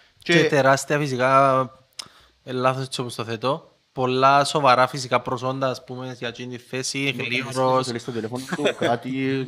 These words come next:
Speaker 2: ξέρω εγώ, je m'appelle Κωνσταντινό Φωμογούντα, κάτι, ας πούμε.
Speaker 1: J'ai quatorze ans.
Speaker 2: <laughs> Λοιπόν, οπότε, μιλώντας για τις τρεις μεταγραφές,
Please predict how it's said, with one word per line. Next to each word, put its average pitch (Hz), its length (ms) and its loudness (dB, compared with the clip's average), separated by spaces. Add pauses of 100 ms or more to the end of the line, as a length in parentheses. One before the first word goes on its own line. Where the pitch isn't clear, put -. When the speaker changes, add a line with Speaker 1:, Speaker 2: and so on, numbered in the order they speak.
(120)
Speaker 2:
ξέρω 120 200 -2
εγώ, 127 400 0 (120)
je 131 140 0
m'appelle 113 300 0
Κωνσταντινό 117 560 -2
Φωμογούντα, 117 920 4
κάτι, 123 360 -4
ας 131 100 -8
πούμε. 135 320 -10
Speaker 1:
J'ai 123 200 -10
quatorze 120 460 -6
ans. 139 360 0 (240)
Speaker 2:
<laughs> - 360 -14
Λοιπόν, 117 500 4 (280)
οπότε, 175 560 4 (180)
μιλώντας 143 420 4
για 170 140 2
τις 147 140 -2
τρεις 156 220 -2
μεταγραφές, 139 840 4